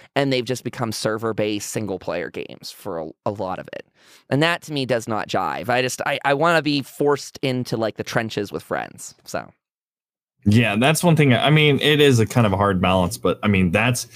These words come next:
Speaker 2: that's the whole thing that lured me into it. Like, I wanna be there playing a game and, like,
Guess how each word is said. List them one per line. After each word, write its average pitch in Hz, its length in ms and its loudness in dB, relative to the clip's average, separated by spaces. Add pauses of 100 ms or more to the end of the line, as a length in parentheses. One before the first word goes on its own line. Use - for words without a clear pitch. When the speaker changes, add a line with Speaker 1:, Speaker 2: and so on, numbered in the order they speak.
(280)
Speaker 2:
that's 147 220 4
the 170 100 6
whole 156 160 6
thing 151 160 4
that 110 180 6
lured 107 440 6
me 95 100 2
into 104 360 2
it. 92 160 0
Like, 98 140 0
I 98 120 2
wanna 107 260 2
be 101 260 0
there 95 340 2
playing 107 500 2
a 98 120 2
game 98 520 2
and, 104 100 2
like, 107 240 2